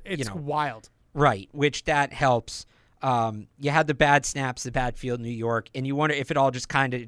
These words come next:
Speaker 2: compounds, and it's like, you know, he kinda didn't have, he didn't kick really in games for a few months, and then his first game action was rough,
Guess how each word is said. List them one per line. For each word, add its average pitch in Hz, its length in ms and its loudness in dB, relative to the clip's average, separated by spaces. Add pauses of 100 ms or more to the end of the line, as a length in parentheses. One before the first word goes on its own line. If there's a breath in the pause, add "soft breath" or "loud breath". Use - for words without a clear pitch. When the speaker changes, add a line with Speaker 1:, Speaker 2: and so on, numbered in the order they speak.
(100)
Speaker 2:
compounds, 120 720 -6
and 120 140 -6
it's - 120 -10
like, 123 200 -10
you 123 40 -8
know, 107 200 -6 (380 soft breath)
he 190 140 -12 (100)
kinda 156 340 0
didn't 147 400 -6
have, 147 280 0
he 127 80 -10
didn't 143 300 -2
kick - 260 0
really 156 320 2
in 147 80 -4
games 143 260 -2
for 160 120 -4
a 135 40 -4
few 151 220 -4
months, 139 460 0
and 139 120 -4
then 143 140 -2
his 139 140 -4
first 151 340 0
game 151 220 0
action 143 400 -6
was 127 160 -4
rough, 131 420 -2